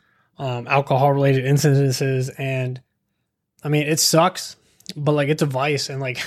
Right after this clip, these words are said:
<laughs> don't get me wrong, I've a hundred percent thought about a breakfast beer after P T just 'cause I showed up, like, five minutes early, but it wasn't early enough, right? Like, some guys have gone through that, or how about, like, "Man, I'm gonna crack a beer after this because I'm just tired of sitting here for six hours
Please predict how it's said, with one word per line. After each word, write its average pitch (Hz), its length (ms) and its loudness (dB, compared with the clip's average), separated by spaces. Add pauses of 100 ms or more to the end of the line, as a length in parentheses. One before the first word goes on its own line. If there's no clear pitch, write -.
(420)
<laughs> - 480 -20
don't 165 160 6
get 170 100 6
me 160 60 4
wrong, 156 260 4
I've 147 120 2
a 139 40 2
hundred 170 260 2
percent 156 280 2
thought 151 140 2
about 147 180 2
a 135 40 0
breakfast 143 380 0
beer 127 200 -2
after 127 180 -4
P 147 180 -2
T 147 240 0
just 135 180 -2
'cause 139 120 -2
I 127 80 0
showed 143 280 0
up, 139 180 0
like, 120 280 -8 (640)
five 147 280 4
minutes 139 260 0
early, 143 240 4
but 127 100 -2
it 127 60 0
wasn't 131 240 2
early 127 220 0
enough, 110 300 -10
right? 127 280 -6 (260)
Like, 123 240 -6 (360)
some 147 180 0
guys 139 180 4
have 139 100 -2
gone 131 180 2
through 131 160 -8
that, 131 260 0
or 135 340 0 (640)
how 143 140 -2
about, 139 220 2
like, 127 420 -2
"Man, 139 240 2
I'm 139 80 0
gonna 143 80 0
crack 147 220 2
a 135 40 -2
beer 143 240 4
after 135 140 -2
this 135 200 0
because 135 280 -6
I'm 135 120 -4
just 127 140 -4
tired 143 240 4
of 127 60 -2
sitting 147 240 2
here 139 120 4
for 139 100 -6
six 143 280 0
hours 135 520 2